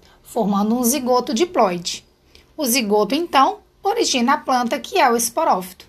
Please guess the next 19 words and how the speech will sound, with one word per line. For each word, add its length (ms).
fase 380
duradoura, 680
fechando 680
o 80
ciclo. 460
Bom, 340
vamos 320
passar 400
agora 320
para 180
as 140
gimnospermas. 1200
As 220
gimnospermas 800
são 160
plantas 420
vasculares 1080
e 160
espermatófitas, 1120